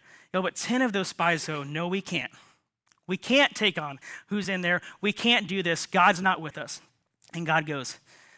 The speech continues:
"You're all about to trek around for forty years, and all of y'all are gonna die, and the next generation's gonna come in." And so they trek around for forty years. After those forty years, they finally get into the promised land. They're there.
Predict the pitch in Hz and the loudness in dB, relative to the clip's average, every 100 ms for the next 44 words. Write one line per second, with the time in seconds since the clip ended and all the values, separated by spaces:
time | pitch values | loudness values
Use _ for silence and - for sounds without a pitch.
0 | _ 147 165 180 160 151 175 156 147 147 | _ -4 0 0 -2 -4 -4 -4 -4 -8
1 | 143 - 160 139 139 135 151 160 175 185 | -10 -8 -8 -6 -4 -6 -6 -4 -2 0
2 | 180 190 156 135 120 127 _ - - _ | 0 0 0 2 2 -2 _ -20 -20 _
3 | 180 185 190 190 185 170 143 - 131 127 | -4 2 4 4 2 -4 -4 -6 -10 -12
4 | - 127 - 156 - _ _ _ 160 - | -10 -12 -14 -18 -20 _ _ _ -6 2
5 | 226 208 208 - - - - 165 - 233 | 4 4 0 -8 -16 -12 -4 0 4 4
6 | 226 214 208 202 185 - 226 214 196 233 | 4 6 6 4 0 0 2 4 4 6
7 | 240 220 - - - 202 220 226 214 240 | 6 4 -2 -4 6 8 8 0 0 2
8 | 226 220 220 208 - - 247 359 339 294 | 2 2 2 0 -2 4 8 8 8 6
9 | 285 240 - - 349 381 285 220 170 185 | 4 2 0 8 10 10 6 2 0 2
10 | 262 226 262 339 339 185 - | 2 4 8 10 8 6 2